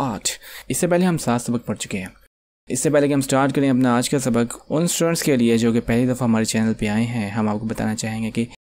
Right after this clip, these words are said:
हमारे इस चैनल का मकसद आपको चाइनीज़ ज़बान में एक्सपर्ट बनाना है। तो अगर आप चाइनीज़ ज़बान सीखना चाहते हैं और सीख रहे हैं और मुश्किल आ रही है आपको या सीखना चाह रहे हैं शुरू से, तो इस वीडियो की डिस्क्रिप्शन में एक लिंक अवेलेबल है हमारी प्लेलिस्ट का,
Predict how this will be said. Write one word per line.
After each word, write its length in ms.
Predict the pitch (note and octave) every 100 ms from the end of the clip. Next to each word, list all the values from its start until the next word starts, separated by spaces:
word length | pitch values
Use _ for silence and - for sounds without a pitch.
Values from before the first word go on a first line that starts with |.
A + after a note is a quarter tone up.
| _
हमारे 300 | C3 C#3 D3
इस 100 | C#3+
चैनल 260 | - C3+ C3+
का 120 | C3
मकसद 420 | B2 B2 B2+ B2+ -
आपको 320 | A#2 - B2
चाइनीज़ 460 | A#2 A2+ A2 A2 A2
ज़बान 240 | A2 G#2+
में 200 | G#2+ A2
एक्सपर्ट 500 | A2 - - C3+ A2
बनाना 240 | A2 G#2 G#2+
है। 240 | C3+ E3 - _ _ _ _
तो 120 | C3+
अगर 100 | C3
आप 140 | C3 B2
चाइनीज़ 340 | C3 C3 B2+
ज़बान 300 | A#2+ B2 B2
सीखना 360 | - A#2 A#2+ A#2+
चाहते 320 | A2+ G#2+ B2+
हैं 280 | B2 C#3 -
और 260 | A2+ A#2 A#2 A#2+ A#2 -
सीख 300 | - - -
रहे 100 | C#3+
हैं 240 | A2+ C#3+ A3+ - -
और 120 | A2 - _ _ _ _
मुश्किल 340 | F3 - - C#3+
आ 100 | C#3
रही 120 | C#3+
है 60 | C#3
आपको 280 | C3 C#3
या 120 | C3 C3
सीखना 300 | B2+ C3 B2
चाह 200 | A#2 A2+
रहे 100 | B2
हैं 60 |
शुरू 200 | - C3+
से, 160 | C3+ B2 - _ _ _ _ _ -
तो 120 | C#3
इस 140 | -
वीडियो 200 | C3+ C#3
की 80 | C#3
डिस्क्रिप्शन 440 | C3 - B2 - C3+
में 100 | B2+
एक 100 | A#2
लिंक 260 | A#2+ B2
अवेलेबल 420 | A2+ A2 A2+ B2
है 100 | B2 A#2+
हमारी 180 | A2
प्लेलिस्ट 420 | G#2 A#2 C#3 C#3+ -
का, 160 | C3